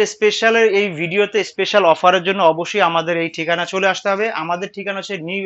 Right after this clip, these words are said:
এলিফ্যান্ট রোড, ইসিএস কম্পিউটার সিটি সেন্টার, লিফটের লেভেল এইট, আটশো ষাট নাম্বার শপ, বারাক আইটি ভিজিট করতে পারেন ডাব্লিউ ডাব্লিউ ডাব্লিউ ডট বারাক আইটি ডট কম, অথবা আমাদের যে ওয়ান স্ক্রিনে দেওয়া নাম্বারে আমাদেরকে WhatsApp করতে পারেন, ডাইরেক্ট ফোনে যোগাযোগ করতে পারেন অথবা মেসেঞ্জারে নক করতে পারেন। তো ভিউয়ার্স, এই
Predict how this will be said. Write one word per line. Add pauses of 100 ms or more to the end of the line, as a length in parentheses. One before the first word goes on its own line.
এলিফ্যান্ট
রোড,
ইসিএস
কম্পিউটার
সিটি
সেন্টার, (380)
লিফটের
লেভেল
এইট, (340)
আটশো
ষাট
নাম্বার
শপ, (180)
বারাক
আইটি
ভিজিট
করতে
পারেন
ডাব্লিউ
ডাব্লিউ
ডাব্লিউ
ডট
বারাক
আইটি
ডট
কম, (440)
অথবা
আমাদের
যে
ওয়ান (120)
স্ক্রিনে
দেওয়া
নাম্বারে (100)
আমাদেরকে (100)
WhatsApp
করতে
পারেন,
ডাইরেক্ট
ফোনে
যোগাযোগ
করতে
পারেন
অথবা
মেসেঞ্জারে
নক
করতে
পারেন। (500)
তো (120)
ভিউয়ার্স, (160)
এই